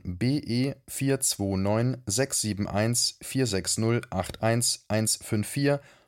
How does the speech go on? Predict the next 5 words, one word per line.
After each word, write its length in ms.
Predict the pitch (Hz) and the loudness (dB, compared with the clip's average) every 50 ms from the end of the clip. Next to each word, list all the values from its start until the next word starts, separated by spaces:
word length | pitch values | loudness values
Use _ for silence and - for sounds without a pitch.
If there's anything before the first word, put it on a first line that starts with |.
| _ _ - | _ _ -4
oder 380 | - 143 151 143 135 117 98 85 | 0 2 4 6 6 4 4 2
via 180 | 87 90 95 | 2 2 2
PayPal 540 | 95 - 123 120 120 123 123 113 110 107 - - | 2 4 2 2 2 4 4 4 4 2 2 0
Ihren 240 | 104 101 90 95 | 0 0 0 0
Unterstützungsbeitrag. 1120 | 92 87 87 113 113 - - 110 - - 95 85 - - - 78 76 - - 80 - - - | 0 0 2 2 0 2 0 -2 0 0 0 -2 0 0 -2 -2 -2 -2 -4 -6 -6 -8 -14